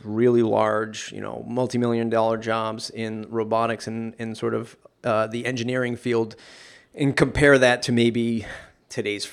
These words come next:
you know, WordPress freelancer, three, four thousand dollar website? Um, aside there being a lack of zeros on the end of that check, <laughs> what, is there a, uh, is there some common ground on,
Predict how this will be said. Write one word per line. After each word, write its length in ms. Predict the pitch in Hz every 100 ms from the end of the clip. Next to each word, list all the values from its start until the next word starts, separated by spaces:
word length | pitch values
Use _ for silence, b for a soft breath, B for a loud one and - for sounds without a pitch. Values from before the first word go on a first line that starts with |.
| - -
you 80 |
know, 100 | 101 95
WordPress 460 | 98 95 - 98
freelancer, 600 | - 101 95 98 - 98 101
three, 300 | - 110 101
four 320 | - 107 101
thousand 460 | - 98 98 113 101
dollar 240 | 98 110
website? 600 | 143 120 117 - 107 104 B B B B -
Um, 320 | 117 113 113
aside 420 | 127 139 131 131
there 140 | 131 120
being 280 | 127 120 113
a 40 |
lack 320 | 117 120 117
of 100 | 123 117
zeros 520 | 123 135 120 117 117
on 140 | 110
the 60 | 110
end 140 | 117
of 80 | 113
that 200 | 107 107
check, 320 | - 110 113
<laughs> 500 | - - 165 - 180
what, 260 | 170 156 156
is 240 | 202 139 139
there 260 | 139 135 226 262 214
a, 500 | - 131 127 127 123 -
uh, 240 | 127 123 135
is 120 | 135
there 100 | 156
some 160 | 151
common 380 | 135 143 139 120
ground 360 | 117 107 98 -
on, 160 | 120